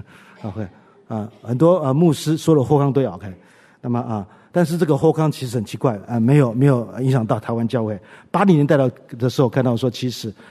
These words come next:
有这个所谓的，啊，灵命塑造的运动啊。这运动当中里面，大家就知道说有好几位非常重要的人物，大家非常熟悉，像富士德、像沃勒德、像卢营、像这个什么 Eugene Peterson，他们都属于这个，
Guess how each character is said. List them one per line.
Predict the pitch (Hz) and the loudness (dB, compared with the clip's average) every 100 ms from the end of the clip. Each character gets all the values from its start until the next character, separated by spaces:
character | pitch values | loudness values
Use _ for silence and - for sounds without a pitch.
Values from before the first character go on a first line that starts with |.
| _ | _
有 | 135 | -4
这 | 123 | 0
个 | 143 | 0
所 | 127 131 | 0 -2
谓 | 135 | -2
的， | 127 - - - - | -4 -6 -16 -20 -10
啊， | 127 | 0
灵 | 170 202 | 4 6
命 | 175 | 4
塑 | - 165 | 2 0
造 | 131 131 | 2 0
的 | 110 | -2
运 | 147 117 | -2 -4
动 | 101 104 | -4 -8
啊。 | 82 - _ _ | -10 -20 _ _
这 | 196 | 4
运 | 196 | 4
动 | 170 | 4
当 | 160 | 2
中 | 151 143 | 2 2
里 | |
面， | 135 123 | 0 0
大 | 139 | 0
家 | 135 | 0
就 | 135 | 0
知 | 113 | 0
道 | 120 | -2
说 | 131 127 | -2 -2
有 | 117 104 | -2 -4
好 | - 156 | -2 0
几 | 123 | 0
位 | 135 | 0
非 | 117 143 | 2 0
常 | 123 | 0
重 | 117 139 | 2 2
要 | 135 | 2
的 | 113 | 0
人 | 123 | 0
物， | 143 113 - - - | 0 0 -6 -20 -2
大 | 147 | 0
家 | |
非 | 139 139 | 2 2
常 | 120 | 2
熟 | 120 117 | 0 -2
悉， | 113 127 | -4 -2
像 | 139 117 | 0 0
富 | 170 151 | -2 -2
士 | 143 | -4
德、 | - - _ _ _ _ _ _ | -8 -16 _ _ _ _ _ _
像 | - 135 | -4 0
沃 | 151 185 | 4 6
勒 | 147 | 4
德、 | - - _ _ _ _ _ | 0 -12 _ _ _ _ _
像 | 156 131 | -2 0
卢 | 131 147 | 4 4
营、 | 160 113 113 - _ _ - | 4 0 -6 -16 _ _ -6
像 | 160 135 127 | 0 0 2
这 | 135 | 0
个 | |
什 | 123 | 0
么 | 110 113 | -4 0
Eugene | 131 135 147 | 0 2 2
Peterson， | 127 143 123 107 87 | 2 0 -2 -4 -6
他 | 143 | -2
们 | 135 | 0
都 | 156 | 0
属 | - - 110 | -2 -8 -8
于 | 131 | -8
这 | 117 170 | -2 -2
个， | 135 | -2